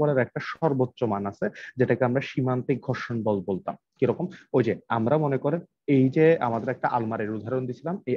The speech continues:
আলমারিকে আমরা অল্প করে ধাক্কা দিলে কাজ হইতো না, যদি জোরে ধাক্কা দিতাম তাহলে কিন্তু আলমারি এক সময় না এক সময় নড়তো। তার মানে এই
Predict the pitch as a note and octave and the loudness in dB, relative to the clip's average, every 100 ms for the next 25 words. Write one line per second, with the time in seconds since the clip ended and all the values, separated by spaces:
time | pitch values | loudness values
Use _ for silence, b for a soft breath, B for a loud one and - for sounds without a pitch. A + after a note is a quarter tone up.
0 | A#2+ A#2+ A#2 A#2 A#2+ D#3 C#3+ F#3 A3+ B | 2 2 0 -2 -2 -4 -4 -4 -6 B
1 | B - C#3+ A#2 A#2 C3 D3 C#3 - D3 | B -2 0 0 -2 -4 -4 -4 -2 0
2 | C#3+ D3+ A2+ G#2 B2+ D3+ F#3 D#3+ C#3 A2 | 0 2 2 2 -2 -2 -2 0 -2 -4
3 | - C#3+ D3 C#3+ C3+ C#3 C3+ E3+ E3 G#3 | -6 -2 0 2 0 -2 -4 -4 -2 -4
4 | G3 F#3 D3 C#3+ C3 G#2+ G#2+ G2+ - - | -4 -4 -2 0 0 0 0 0 -4 -10
5 | C3 D3+ C#3 - F#3 A3+ C3 G2 - - | -6 -4 -6 -6 -4 -2 0 -2 -6 -10
6 | G2+ B B B E3+ D#3+ E3 - | -8 B B B -2 0 -2 0